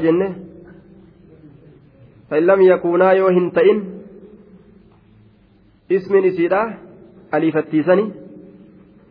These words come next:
Haaya, ismiif kabara barbaaddu jenne. Rajulayni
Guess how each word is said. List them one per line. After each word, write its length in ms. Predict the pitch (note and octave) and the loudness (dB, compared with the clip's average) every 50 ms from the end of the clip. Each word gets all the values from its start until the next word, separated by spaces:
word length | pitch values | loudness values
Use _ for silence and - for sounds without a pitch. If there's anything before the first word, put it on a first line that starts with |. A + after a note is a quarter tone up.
| _ _ _ _ _ _ _ _ _ _ _ - | _ _ _ _ _ _ _ _ _ _ _ -6
Haaya, 300 | D3+ D3+ D#3+ D#3+ D3+ C#3 - | -2 0 0 0 0 -2 -4
ismiif 300 | - D#3+ D3+ E3 E3+ D3+ D#3 | -6 -6 -4 -4 -4 -2 -2
kabara 220 | D#3 E3+ E3 D#3+ | -2 -2 0 2
barbaaddu 360 | D#3+ D3 C#3+ C#3+ C#3 C3+ C3+ | 0 2 2 0 0 0 -2
jenne. 260 | C3 C#3 C#3 D3+ F3 G3 F#3 - - - - - - - - - - - - - | -4 -2 -2 -2 -4 -4 -8 -14 -18 -20 -20 -20 -20 -20 -20 -20 -20 -20 -18 -8
Rajulayni 920 | D3+ C#3+ D#3 E3+ E3 D#3 E3+ E3+ F3 F#3+ G#3 G#3 G#3+ G#3+ G#3 G#3+ A3 A#3 | -2 0 0 0 0 0 -2 -2 0 2 2 2 2 2 0 -2 -2 -2